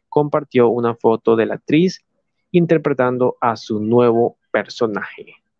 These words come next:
Por lo pronto, la actriz y cantante colombiana no se ha pronunciado de manera oficial acerca de su nuevo proyecto. Sin embargo,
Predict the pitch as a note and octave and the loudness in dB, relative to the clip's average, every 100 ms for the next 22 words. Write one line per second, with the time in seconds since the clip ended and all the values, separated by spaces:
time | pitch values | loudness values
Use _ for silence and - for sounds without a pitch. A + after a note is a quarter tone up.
0 | _ _ _ _ _ _ _ _ _ _ | _ _ _ _ _ _ _ _ _ _
1 | _ _ _ _ _ _ _ _ _ _ | _ _ _ _ _ _ _ _ _ _
2 | _ _ C#3+ C3 B2 A#2+ A#2+ D#3 D3 C3 | _ _ 0 0 0 0 2 0 0 -2
3 | C3 C#3+ D3+ - C3+ A#2 G#2+ A2+ A2 C3+ | 0 0 -2 -4 -2 -2 -2 -2 -2 -2
4 | D#3 D3+ C3+ A2+ A2+ B2 A2 A#2 A#2 A#2+ | 0 0 0 -2 -2 -2 -2 -2 -2 -2
5 | A2+ A2 - G#2+ A2 A#2+ G#2+ G#2 G#2+ - | -2 -4 -2 0 2 0 0 -2 -4 -4
6 | A#2+ G#2+ A2 G#2+ G#2 - G2 G2 G2+ G2+ | -4 -2 -2 -2 -6 -4 -6 -6 -6 -4
7 | G2+ C#3+ C#3+ A#2 - C3+ E3+ E3+ B2 G#2+ | 0 0 2 0 0 -2 2 2 2 0
8 | A2 B2 C#3 | 0 0 -2